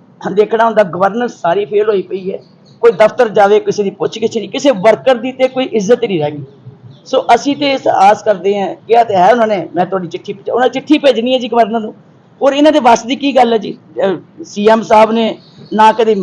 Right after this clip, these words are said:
ਐਮ ਐਲ ਏ ਨੂੰ ਪੁੱਛਿਆ, ਕਿਸੇ ਮੰਤਰੀਆਂ ਨੂੰ ਨਹੀਂ ਪੁੱਛਿਆ, ਕਿਸੇ ਵਿਧਾਨਕਾਂ ਨੂੰ ਨਹੀਂ ਪੁੱਛਿਆ। ਜਿਨ੍ਹਾਂ ਨਾਲ ਸਲਾਹ ਆਪਣੇ ਵਿਧਾਨਕਾਰਾਂ ਨੇ ਨਹੀਂ ਕਦੀ ਲਈ, ਉਹ ਵੀ ਰੋਂਦੇ ਆ ਜੀ।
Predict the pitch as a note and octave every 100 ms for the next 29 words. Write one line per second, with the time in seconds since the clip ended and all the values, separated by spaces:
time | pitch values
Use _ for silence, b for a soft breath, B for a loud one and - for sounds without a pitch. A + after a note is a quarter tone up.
0 | D#3 F#3 G#3+ A3 A#3 A#3 G#3+ G#3 A3+ G#3+
1 | G#3 G3+ G3+ F3+ F#3 F#3+ A3 B3 A#3+ A3+
2 | F#3+ F#3 G#3+ G#3 G3+ G#3 F3+ E3+ E3 F#3+
3 | A#3 A#3+ A3+ A3 G3 A3+ G#3 F#3+ - _
4 | _ _ D3 C4 C#4+ D4 D4 - A#3 B3
5 | C4+ C4 C4 C4+ A#3+ A#3 G#3 A#3+ D4 D4
6 | D4+ D4+ C4+ B3+ A3+ F3+ - - D4+ F4
7 | D#4 C#4+ D#4 D4+